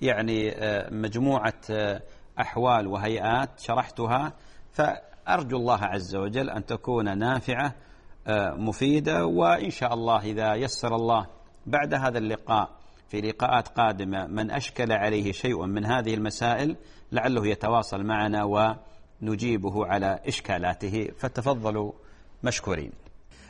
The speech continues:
إخواني وأخواتي، قبل أن أبدأ في صفة صلاة أصحاب الأعذار من الصلاة على الأرض أو الصلاة، أو الصلاة على الكرسي، أحببت أن أنبه إلى مسألة، وهي أن الصلاة قائما بالنسبة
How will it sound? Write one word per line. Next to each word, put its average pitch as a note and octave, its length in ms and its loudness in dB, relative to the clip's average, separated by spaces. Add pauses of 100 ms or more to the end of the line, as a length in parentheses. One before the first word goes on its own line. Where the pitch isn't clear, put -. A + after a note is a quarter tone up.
(120)
إخواني D3+ 300 2
وأخواتي، D2+ 500 -2
قبل F3 300 2
أن B2 160 4
أبدأ B2 400 0
في G#2 200 -4
صفة B2+ 440 -6
صلاة G#2 500 -2
أصحاب G2 500 0
الأعذار E2 500 2
من F2 140 -4
الصلاة G2+ 500 0
على F#2 200 -2
الأرض F2 420 0
أو - 60 -2
الصلاة، F#2+ 380 0
أو F#2 200 -2
الصلاة F#2+ 480 0
على E2+ 220 -2
الكرسي، A2+ 600 -2 (360)
أحببت E3+ 320 0
أن B2 140 2
أنبه B2 420 0
إلى G#2 240 2
مسألة، C2 420 -2
وهي G2+ 340 0
أن A2+ 460 0 (480)
الصلاة B2 800 0 (200)
قائما A2 440 0
بالنسبة F#2 920 -4